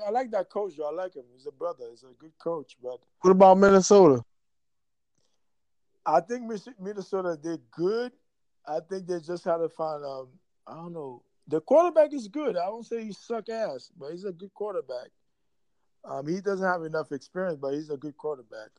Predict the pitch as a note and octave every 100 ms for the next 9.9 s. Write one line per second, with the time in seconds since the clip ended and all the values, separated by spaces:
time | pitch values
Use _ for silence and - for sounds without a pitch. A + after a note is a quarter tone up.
0 | A2 A2 A2 - A#3+ A3 A3+ C4+ A3+ A3
1 | F#3+ F3 E3+ C3+ A2+ - _ _ _ _
2 | _ _ _ _ _ _ _ _ C3+ D#3
3 | D#3 F3 - _ _ _ - G3 F3+ D#3
4 | C3 A2+ - _ _ _ _ _ _ _
5 | _ _ _ _ _ C#3 D#3 C3 C3+ _
6 | _ C#3 A#2+ C3+ E3 A3 B3 G#3 - _
7 | _ _ - D3+ C3 D#3 D#3 G3 - A#3+
8 | B3+ B3+ _ _ _ _ _ _ - F3+
9 | G3+ F#3+ B3 B3+ C4 A#3+ C#4 C#4 C4+